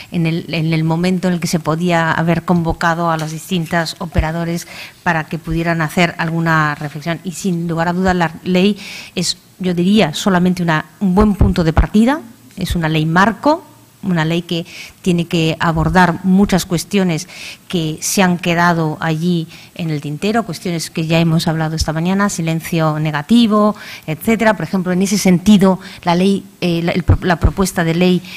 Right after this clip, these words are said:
eh, en Cataluña es muchísimo más avanzada, porque está realmente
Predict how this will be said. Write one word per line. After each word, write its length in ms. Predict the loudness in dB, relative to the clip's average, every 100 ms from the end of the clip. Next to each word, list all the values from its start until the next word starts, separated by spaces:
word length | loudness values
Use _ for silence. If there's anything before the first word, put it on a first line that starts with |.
| -18 -8
eh, 260 | -6 -6 -4
en 100 | -4
Cataluña 500 | -2 -2 0 0 -2 -4
es 220 | -6 -6 -14 0
muchísimo 720 | 4 4 4 2 2 2 2
más 300 | 0 -4 -6
avanzada, 720 | -6 -4 -2 -2 2 2 2 -2
porque 160 | -10
está 200 | -8 -6
realmente 680 | -2 0 0 0 0 -2 -6